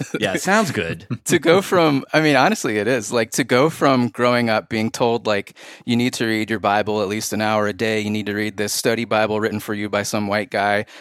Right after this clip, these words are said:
Speaker 1: Uh, we're gonna memorize parts. We're gonna compete to see who's the best at remembering parts. We're gonna see, compete to see who's the best at finding parts." Um, like, to, told to be obsessed with this book,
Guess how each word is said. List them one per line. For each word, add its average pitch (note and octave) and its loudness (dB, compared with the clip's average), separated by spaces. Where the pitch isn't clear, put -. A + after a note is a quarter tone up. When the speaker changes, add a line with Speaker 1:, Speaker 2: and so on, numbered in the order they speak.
Speaker 1:
Uh, G#2 0
we're A2 -4
gonna G#2 -2
memorize G#2+ 0
parts. G#2+ -2
We're G#2+ -6
gonna G#2+ -2
compete - -8
to G#2+ -6
see A2+ -4
who's A2 -4
the G2+ -4
best G2 -4
at F#2 -4
remembering G#2 -2
parts. G#2+ -2
We're G2+ -10
gonna G#2+ -2
see, G#2+ -4
compete A#2+ -4
to - -8
see B2 -4
who's A2+ -6
the G2+ -8
best G2+ -4
at E2 -10
finding G#2+ -2
parts." - -4
Um, G2 -2
like, A2 -2
to, C3+ 0
told D3 0
to E3 -6
be B2 -2
obsessed A2+ -2
with A2+ -8
this A#2 -4
book, A#2 -4